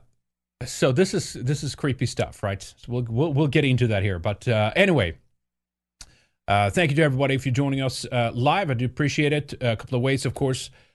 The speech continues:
uh, as usual, that you can, uh, join in today if you feel so inclined. Uh, entropystream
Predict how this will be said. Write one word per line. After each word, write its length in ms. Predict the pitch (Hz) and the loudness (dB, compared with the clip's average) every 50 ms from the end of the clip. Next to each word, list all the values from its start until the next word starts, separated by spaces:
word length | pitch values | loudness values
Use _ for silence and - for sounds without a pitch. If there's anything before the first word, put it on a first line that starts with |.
| _ _ - | _ _ -2
uh, 140 | 104 104 - | -2 0 0
as 260 | - 151 156 147 - | 0 -2 -2 0 -2
usual, 320 | 151 185 202 160 190 214 214 | -2 -2 0 0 2 2 2
that 180 | 185 147 123 | 2 0 0
you 80 | 156 143 | -2 -2
can, 280 | - - 156 143 143 139 | 0 0 0 2 2 2
uh, 100 | 131 120 | 2 0
join 300 | 113 107 147 143 143 147 | 0 0 2 2 4 4
in 120 | 143 143 | 4 2
today 280 | 139 139 123 151 160 151 | 2 2 2 2 0 0
if 120 | 135 - | -4 -6
you 60 | 135 | -6
feel 200 | 127 - 147 139 | -4 -2 -2 -2
so 160 | 131 - 156 | -2 -2 -2
inclined. 640 | 139 135 135 131 - 170 170 185 208 233 233 - - - _ _ _ _ _ _ - | -2 -2 -4 -2 0 0 2 2 2 -2 -4 -6 -8 -14 _ _ _ _ _ _ -8
Uh, 240 | - 113 104 101 101 | -4 -2 -2 -2 0
entropystream 880 | 110 135 147 - - 147 139 - - - 160 151 151 151 151 147 123 | 0 0 -2 -2 -2 -4 -4 -4 -2 -2 0 2 2 4 4 2 0